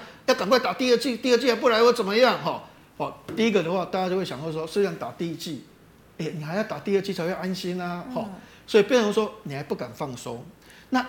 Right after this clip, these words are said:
Speaker 1: 有些人就像韩国，我一放松暴增，一放松暴增，吼。所以变成说，这个到底这个疫情，你要什么时候才让你这个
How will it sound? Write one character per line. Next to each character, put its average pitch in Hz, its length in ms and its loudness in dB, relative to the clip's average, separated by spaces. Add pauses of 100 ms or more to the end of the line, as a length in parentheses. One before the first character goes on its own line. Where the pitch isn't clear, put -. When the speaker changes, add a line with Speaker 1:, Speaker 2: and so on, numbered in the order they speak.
(200)
Speaker 1:
有 156 120 -2
些 226 220 6
人 185 100 4
就 185 120 -4
像 185 160 -4
韩 165 200 -8
国， 131 220 -8 (100)
我 170 140 -2
一 262 80 4
放 262 220 4
松 240 280 6 (240)
暴 202 200 6
增， 214 260 4 (220)
一 247 80 2
放 247 200 6
松 233 320 2
暴 220 160 2
增， 196 380 0
吼。 - 240 -12 (480)
所 - 160 2
以 254 60 4
变 285 180 4
成 214 180 2
说， 233 380 4 (580)
这 294 120 0
个 226 100 4
到 226 300 2
底 143 100 -6
这 214 100 -4
个 185 140 -4 (120)
疫 214 200 0
情， 131 340 -10 (300)
你 143 220 -6
要 208 120 2
什 180 220 -6
么 139 140 -8
时 139 160 -12
候 175 200 -4
才 143 160 -10
让 175 320 -4
你 123 80 -10
这 160 160 -12
个 165 240 -6